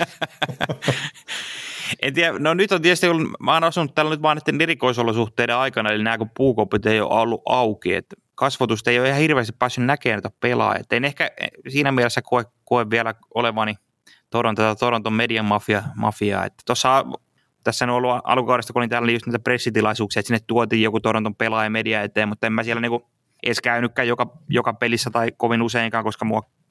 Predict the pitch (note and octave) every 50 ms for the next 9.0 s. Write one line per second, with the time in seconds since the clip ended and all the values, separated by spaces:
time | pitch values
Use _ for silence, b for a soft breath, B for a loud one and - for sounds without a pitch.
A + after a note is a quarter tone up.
0 | _ _ - - A2 A2 A2 A2 G#2+ G#2+ - - _ _ _ - - _ - B2
1 | - A#2+ G#2+ G#2+ A2+ A2+ A2+ A2+ A2 A2 A2+ G#2+ A2+ A2+ A#2 A2+ G#2 - A2 G#2
2 | - - A2 G#2+ G#2+ G2+ - A2 A2 G#2+ G#2 G2+ G2+ G2+ - - - - - -
3 | - b b E3+ b b b b b b b b b b b b b b b b
4 | b b b - - - _ - A#2 A2+ G2 - - - - - - - - _
5 | _ _ - - - - - A2+ A2+ A2+ - - D3 C3+ - D3 C#3 C3+ D#3+ D3+
6 | C#3+ C3+ B2+ B2+ - - B2 A#2+ A#2+ B2 B2 - - A#2+ A#2+ A#2 A2+ A2+ _ _
7 | _ - - A#2+ A2 G#2+ A2 G#2+ G#2+ G#2+ G#2 G#2 G#2 G#2 G2+ G#2+ G2+ G2 - _
8 | _ _ _ _ _ _ - - - A2 G#2+ G2+ - A2 G2+ F#2+ G#2 F#2+ A2+